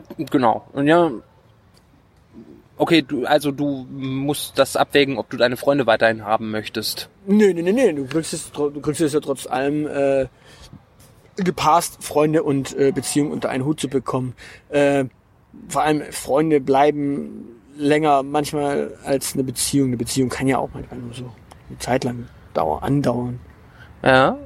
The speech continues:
Speaker 2: Dementsprechend, nee, nee, nee, das Urteil deiner Freunde heißt nix, aber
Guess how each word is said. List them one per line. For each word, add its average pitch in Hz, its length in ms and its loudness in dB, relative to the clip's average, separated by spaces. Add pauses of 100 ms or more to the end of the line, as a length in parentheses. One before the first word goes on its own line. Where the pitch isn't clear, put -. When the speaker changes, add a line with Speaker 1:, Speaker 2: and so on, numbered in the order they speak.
(160)
Speaker 2:
Dementsprechend, 180 400 0
nee, 202 220 2
nee, 196 120 -2
nee, 185 140 0
das 170 120 -2
Urteil 185 220 0
deiner 165 160 0
Freunde 175 380 0
heißt 185 240 0
nix, 185 200 -6
aber 156 460 -2